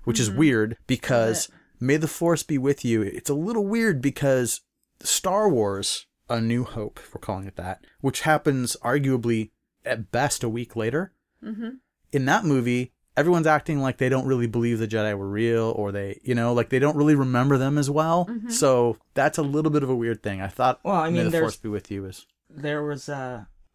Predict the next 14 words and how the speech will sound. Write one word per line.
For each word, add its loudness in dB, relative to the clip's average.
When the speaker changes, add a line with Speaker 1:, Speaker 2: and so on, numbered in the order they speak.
Speaker 3:
it -2
was -6
the -6
Jedi -4
planet -10
is -16
where -10
the -16
temple -12
was, -12
so -16
they're -10
probably -10
more -10